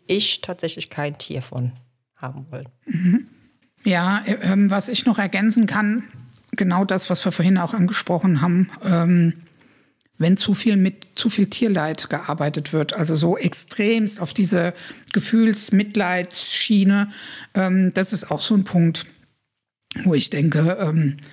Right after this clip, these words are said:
Speaker 2: das ist irgendwie nicht gut. Also wie du schon gesagt hast, Tierleid ist da, das muss auch angesprochen werden und die Verhältnisse gerade im Ausland sind nicht schön, oftmals, ähm, aber ich muss es nicht in schrecklichen Bildern und Videos, äh, darstellen.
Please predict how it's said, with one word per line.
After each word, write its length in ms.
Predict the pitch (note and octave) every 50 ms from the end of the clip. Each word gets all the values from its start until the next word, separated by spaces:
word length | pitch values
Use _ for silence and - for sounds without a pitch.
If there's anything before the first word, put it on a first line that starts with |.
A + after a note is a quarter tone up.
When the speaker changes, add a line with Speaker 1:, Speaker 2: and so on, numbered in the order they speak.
| - - - - _ _ _ -
Speaker 2:
das 220 | - E3 C#3 -
ist 200 | A#3+ A#3 - -
irgendwie 640 | B3 A3+ F3+ G3 F#3 - G3 F#3 E3+ E3+ F3+ A3+ -
nicht 500 | F#3+ F3+ F3 D#3+ - - - - _ _
gut. 380 | - G3+ E3+ E3+ D3 - - -
Also 280 | - - F3+ F#3 F3+ F3+ F3+ - - - - -
wie 80 | B3
du 100 | A3 C4
schon 180 | G3+ - A#3+ A#3
gesagt 300 | G#3+ F#3+ B3+ A#3 - -
hast, 160 | C#4 B3 -
Tierleid 400 | - - A3 G3+ F#3+ F#3+ G3 F#3+
ist 180 | E3+ D#3+ - -
da, 160 | A3 C4+ C#4+
das 160 | A3+ F#3+ -
muss 180 | - A3 F3+ F3+
auch 120 | F3 -
angesprochen 580 | G#3+ C4 D4 C#4+ B3 - - B3 G#3+ A3 A3 G#3
werden 300 | G#3 G3+ G3+ G3+ G3+ G#3
und 120 | F#3 E3+
die 60 | F3
Verhältnisse 600 | F3 - E3+ F3 F3+ G3 - - G3+ F3 - G#3 G3
gerade 300 | - - F3 F3 F3+ G#3
im 100 | F3+ -
Ausland 460 | F3 E3 E3+ - G#3 G3 F#3 F3 -
sind 300 | - F#3 F3 E3 - - - - - _ _ _ _ _ _ _ _ _ -
nicht 440 | - F#3 G#3 B3 C4 - - -
schön, 520 | - - B3+ A#3 A3+ B3 B3 A#3 A#3+ A#3 - - - - - - _ -
oftmals, 680 | - A#3+ G#3 - - - A#3 A3 A3 A3+ A#3 A3+ - - - - - - - - - - - -
ähm, 600 | - G3 F#3+ F#3 F#3+ G3 G3+ G3+ G3 G3 G3+ G#3 G3+
aber 360 | - F3 F3+ F#3 F#3+ G3+ -
ich 180 | A#3 F3 - -
muss 180 | G3 G#3 G3+ -
es 140 | G3 -
nicht 240 | - G3+ G3 - -
in 100 | G#3+ F3+
schrecklichen 580 | - - F#3+ F#3+ - - A3 G3 - G#3+ G3 F#3+
Bildern 460 | G3+ F3+ F3+ F#3+ F#3+ F#3 F#3 F#3 G3
und 160 | A#3+ F#3+ F3
Videos, 600 | F#3+ F#3 F3+ - - G3+ F3 E3+ D#3 - - - -
äh, 440 | A3 F#3+ E3+ D#3+ D#3+ D#3+ D#3 D#3
darstellen. 840 | D#3 - D#3 D3+ D3 D#3 - - - E3 D3+ D#3 D#3 D#3+ D3 - -